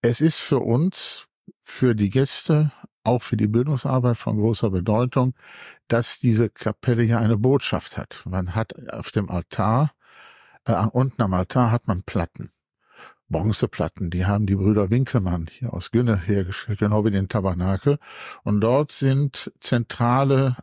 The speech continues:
Aussagen der Sozialenzyklika von Johannes Paul dem Zweiten, dem damaligen Papst neunzehnhunderteinundachtzig,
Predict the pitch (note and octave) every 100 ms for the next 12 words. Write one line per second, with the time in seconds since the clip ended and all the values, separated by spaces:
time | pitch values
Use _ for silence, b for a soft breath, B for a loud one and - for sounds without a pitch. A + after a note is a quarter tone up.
0 | - A2 B2+ - B2+ A#2+ A#2+ A#2+ G#2 G#2+
1 | G#2+ A2 A2+ B B B B B _ -
2 | G#2 - C3+ B2+ A#2 B2+ - A#2 - A2+
3 | - A2+ G#2+ G2+ A#2 A2+ - - A#2 A2+
4 | - - A#2 A2 G2+ F2 G#2 G#2+ F#2 G2
5 | - A2+ A2+ - G#2+ - A2 G#2+ G2+ G2
6 | G2+ G2+ F#2 A#2 - - B2+ -